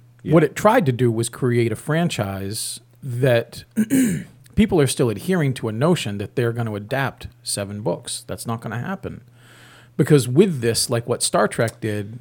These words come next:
Speaker 2: creating their separate universe, like, now those seven books, those are in the past. I mean, I guess you could create them and hindsight and
Speaker 1: I think
Speaker 2: hint at
Speaker 1: now
Speaker 2: things.
Speaker 1: they're, uh,
Speaker 2: But
Speaker 1: they're
Speaker 2: it should be
Speaker 1: talking
Speaker 2: new
Speaker 1: about a T V
Speaker 2: stories.
Speaker 1: series
Speaker 2: N-, yeah,
Speaker 1: now,
Speaker 2: it should
Speaker 1: yeah,
Speaker 2: be,
Speaker 1: so.
Speaker 2: it should be narratively new stories. Once a person who likes the series sits down and realizes that this isn't The Gunslinger,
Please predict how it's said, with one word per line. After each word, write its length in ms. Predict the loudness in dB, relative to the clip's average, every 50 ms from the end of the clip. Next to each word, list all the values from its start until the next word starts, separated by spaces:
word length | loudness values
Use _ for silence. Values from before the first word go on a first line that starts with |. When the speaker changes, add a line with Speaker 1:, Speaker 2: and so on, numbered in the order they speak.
| -16 -16
Speaker 2:
creating 440 | -8 -2 0 2 2 2 2 0 0
their 120 | 0 0
separate 400 | 0 2 2 2 2 0 -2 -4 0
universe, 540 | 0 2 2 0 0 -2 -4 -4 -4 -4
like, 180 | -2 -2 -2 -2
now 200 | -4 -2 -2 -2
those 180 | -2 -2 -2 -2
seven 300 | -2 -2 -2 -4 -4 -4
books, 480 | -4 -4 -4 -2 -4 -4 -6 -6 -8 -12 _ _ _ _ _ _
those 220 | -4 -2 -2 -2
are 60 | -4 -4
in 80 | -4 -6
the 40 |
past. 420 | -6 -8 -8 -8 -8 -10 -10 -10 -8
I 40 | -8
mean, 120 | -6 -6
I 40 | -6
guess 260 | -6 -6 -6 -8 -8
you 60 | -10
could 180 | -10 -10 -10 -10
create 380 | -10 -8 -6 -4 -4 -4 -4
them 240 | -6 -6 -6 -8 -10 -12 _ -20 -20 -20 -20 -20 -20 _ _ -16
and 100 | -16 -14
hindsight 600 | -10 -6 -2 -2 0 0 0 0 0 0 -2 -2
and 80 | 0 0
Speaker 1:
I 100 | 0 2
think 240 | 4 6 6 6 6
Speaker 2:
hint 20 |
at 60 | 4
Speaker 1:
now 240 | 2 4 4 6 6
Speaker 2:
things. 340 | 6 8 6 6 4 4 0 0 -2
Speaker 1:
they're, 260 | 0 2 2 2 2
uh, 40 | 0 -2 -8 -12 0
Speaker 2:
But 140 | 4 6
Speaker 1:
they're 60 | 6 8
Speaker 2:
it 80 | 6 8
should 220 | 8 6 6 6
be 80 | 6 4
Speaker 1:
talking 100 | 6 6
Speaker 2:
new 100 | 6 6
Speaker 1:
about 60 | 4
a 60 | 4
T 80 | 4 4
V 20 | 6 6 4 4 4 4 4
Speaker 2:
stories. 60 | 2
Speaker 1:
series 400 | 0 -4 -8 -8 -6 -6 -4 -4
Speaker 2:
N-, 60 | -2 2
yeah, 140 | 4 4 4
Speaker 1:
now, 60 | 4
Speaker 2:
it 80 | 2 0
should 140 | 0 0 2
Speaker 1:
yeah, 60 | 2
Speaker 2:
be, 160 | 4 2 2 0
Speaker 1:
so. 160 | -2 -4 -4
Speaker 2:
it 100 | -4 -2
should 200 | -2 0 0 0
be 100 | 2 2
narratively 520 | 2 2 2 2 2 2 2 2 0 0 0
new 160 | 0 0 -2
stories. 480 | -2 -2 0 0 0 0 0 -2 -2
Once 220 | -2 0 0 0 0
a 40 | -2
person 380 | -2 0 0 0 0 0 0 0
who 100 | 0 0
likes 260 | 0 0 0 -2 -4
the 100 | -4 -2
series 400 | -2 0 0 0 -2 -2 -2 -2
sits 260 | -2 -4 -4 -6 -4
down 260 | -2 -2 -2 -2 -2
and 100 | -4 -2
realizes 600 | -2 0 0 0 0 -2 -2 -4 -6 -8 -8 -8
that 200 | -8 -10 -8 -8
this 160 | -8 -6 -4
isn't 240 | -4 -2 -2 -2 -4 -4
The 80 | -6
Gunslinger, 720 | -6 -6 -6 -6 -6 -8 -8 -8 -8 -8 -6 -6 -8 -8